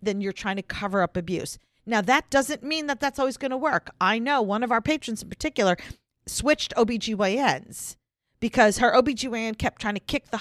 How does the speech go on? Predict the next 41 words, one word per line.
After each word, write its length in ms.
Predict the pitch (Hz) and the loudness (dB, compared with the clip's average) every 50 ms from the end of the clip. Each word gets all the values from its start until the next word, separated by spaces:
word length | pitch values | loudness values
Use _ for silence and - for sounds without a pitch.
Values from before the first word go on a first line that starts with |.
| - - | -2 -2
husband 320 | 254 226 - - 226 233 | -2 0 0 -4 0 2
out 160 | 226 214 196 | 2 0 0
of 60 | 185 | -2
the 80 | 165 180 | -6 -6
room 420 | 185 233 285 285 202 143 135 143 _ _ _ _ _ _ _ _ _ _ _ _ _ _ _ _ _ _ | -2 -2 0 -2 -2 -4 -8 -14 _ _ _ _ _ _ _ _ _ _ _ _ _ _ _ _ _ _
and 120 | - 185 - | -14 -10 -4
say, 220 | - 185 180 - _ _ _ - | -4 -4 -4 -4 _ _ _ -20
"Do 100 | - - | -14 -12
you 80 | 175 | -10
need 140 | 180 175 170 | -10 -10 -8
help? 300 | 170 175 170 170 - - _ | -8 -8 -8 -10 -10 -14 _
Are 60 | 156 | -10
you 100 | 165 175 | -10 -8
being 220 | 160 185 175 180 180 | -8 -8 -8 -8 -8
abused?" 540 | 170 - 180 175 175 170 - - - _ _ _ _ _ _ _ _ _ _ _ | -8 -8 -8 -6 -8 -8 -12 -14 -20 _ _ _ _ _ _ _ _ _ _ _
Which 240 | - 311 320 - - _ | 0 0 0 0 -4 _
I 160 | - 320 349 - | -6 -6 -4 -4
understand 520 | 320 339 370 349 320 - - 339 320 311 285 | -4 -4 -2 -4 -6 -6 -4 -4 -4 -4 -4
where 80 | 294 | -4
they're 120 | 247 262 226 | -4 -4 -6
coming 320 | - - 311 320 349 392 | -4 -6 -6 -6 -6 -10
from, 240 | - - 392 440 440 - _ _ _ _ _ | -8 -6 -4 -4 -4 -8 _ _ _ _ _
but 160 | 311 262 - | -2 0 2
by 120 | - 320 311 | 0 0 2
the 140 | 277 294 | 0 -2
third 440 | - - - 311 339 370 392 403 - | -6 2 4 6 6 8 6 4 4
time 280 | - 320 320 339 381 370 | 2 2 2 2 2 0
she's 240 | - - 330 294 - | -2 -2 -4 -4 -4
telling 400 | - - 220 247 311 330 339 381 | -4 -2 -2 0 -2 -2 -4 -4
you, 280 | 415 392 392 415 - - _ _ _ _ _ _ _ _ | -4 -2 -4 -6 -8 -10 _ _ _ _ _ _ _ _
"These 380 | _ 202 214 311 339 415 453 - | _ 0 4 6 6 6 6 6
are 80 | 330 330 | 2 2
consensual, 920 | - - 370 285 - - 262 277 359 - - - 330 330 339 349 339 262 | 2 0 -2 -2 2 4 4 4 4 4 -2 -6 -4 -2 -2 -2 -2 -2
we 180 | 233 285 330 | -2 -4 -2
participate 680 | - 330 302 294 - 320 294 - 330 269 - 311 302 262 | 0 0 0 0 0 -4 -6 -6 -8 -4 -2 -4 -2 -2
in 100 | 277 240 | -6 -6
B 120 | 226 269 254 | -8 -8 -8
D 140 | 247 269 | -6 -6
S 120 | 262 - - | -6 -4 -6
M," 140 | 302 311 - | -8 -4 -2
like, 260 | 247 262 254 - | -4 -4 -4 -6